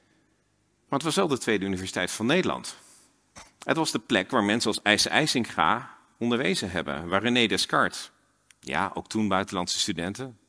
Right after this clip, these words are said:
begrijp me niet verkeerd, zich toch inschreef. Hij vond het kennelijk leuker dan Leiden.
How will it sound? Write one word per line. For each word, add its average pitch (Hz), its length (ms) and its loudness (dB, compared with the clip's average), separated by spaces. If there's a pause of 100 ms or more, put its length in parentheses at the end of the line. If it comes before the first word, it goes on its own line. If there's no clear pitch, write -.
(220)
begrijp 90 300 -2
me 90 60 -6
niet 92 120 0
verkeerd, 123 420 2 (1160)
zich 131 260 0
toch 156 180 2
inschreef. 101 640 0 (680)
Hij 90 140 -6
vond 113 160 -4
het - 100 -10
kennelijk 107 320 0
leuker 95 220 2
dan 104 140 0
Leiden. 92 420 0